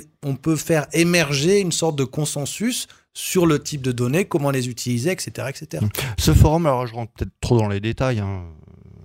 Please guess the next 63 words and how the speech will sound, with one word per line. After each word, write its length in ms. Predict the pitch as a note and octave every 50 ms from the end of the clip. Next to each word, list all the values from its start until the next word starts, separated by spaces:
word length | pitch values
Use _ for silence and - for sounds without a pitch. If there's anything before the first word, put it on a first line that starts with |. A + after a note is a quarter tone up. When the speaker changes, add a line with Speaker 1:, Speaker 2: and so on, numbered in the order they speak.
| - - -
Speaker 2:
Euh, 180 | G#2 G#2+ A2
il 80 | A#2 A2+
serait 160 | - - C#3
organisé 480 | C#3 B2+ B2 C3+ C3 C3+ C3+ B2 C#3 C3
comment ? 300 | - C#3+ C#3+ D3 D3 C#3
Ça 160 | - - B2
serait, 260 | G#2+ - - B2 B2 A#2+
euh, 220 | A#2+ A#2 A#2 A2+
quelqu'un 320 | - C3 C3 B2 C#3+ C3+
sur 280 | C3 - - C#3 B2+ B2+
une 80 | C3 B2+
estrade 340 | B2+ B2+ - - C#3 C3+
ou 60 | A#2+ A2
plusieurs 260 | - A#2+ A#2 B2+ A#2+
personnes 400 | - - A#2 A2 - - C3+ A#2+
sur 240 | - - - A#2+ A2 -
une 220 | - A2 A#2+ B2 A#2+
estrade 320 | A#2 - - - C3 -
face 260 | - A#2 G#2 - -
à 60 | A2
un 60 | G#2+ G2+
public ? 480 | - B2+ B2+ B2+ C3+ D3+ E3+ F3 E3 -
Ça 100 | C3+ A2+
serait 160 | - - A#2+
des 120 | A#2+ B2
petites 260 | A2 - - B2 -
séries 260 | - - C3+ B2 B2+ B2
de 60 | -
tables 320 | - A#2 A2 G2+ A2+ B2
rondes ? 420 | C3 C3+ C#3 D#3+ E3 E3+ E3+ E3 C3+
Ça 160 | - C3+ B2
serait 180 | - - C3+
l'entretien 720 | C3 C3 C3 B2+ B2+ - C3 B2 C3 C3 B2 B2+ - C#3 C3
en 120 | C3 C3
deux 240 | A#2+ C3 B2+ A#2+ C3
à 80 | B2 A#2+
deux 160 | A#2 C#3 C3+
mais 120 | C3 B2
qui 160 | - - A#2+
tourne 200 | G#2+ - B2 B2+
dans 100 | B2 A#2
tous 140 | A2 - C3
les 120 | B2+ C3 B2
sens 240 | B2+ - F#3+ B2
pendant 200 | - B2 A#2 A#2
toute 260 | G#2 - A2+ - - A#2+
une 120 | A#2+ A2
journée ? 440 | G2+ C3 C3+ D3 D3+ D#3+ E3+ F3 F3+ E3+
T'as 120 | - -
pensé 260 | - A#2+ A#2+ - -
à 80 | C3 C3
ça ? 160 | B2+ - E3+
C'est 140 | - - C3+
quoi 80 | C#3
Speaker 1:
Oui. 120 | D#3 - C#3+
Speaker 2:
le 60 | C#3
mieux 180 | C#3+ D#3+ E3 D3+
pour 200 | D3 - C3+ B2+
le, 60 | A#2+
Speaker 1:
Euh, 60 | A#2
Speaker 2:
ce, 400 | A2+ - B2 A#2 A#2 - - C3
ces 160 | G#2+ - C3+ B2
choses-là ? 400 | - B2+ B2 A2 B2 A#2+ B2+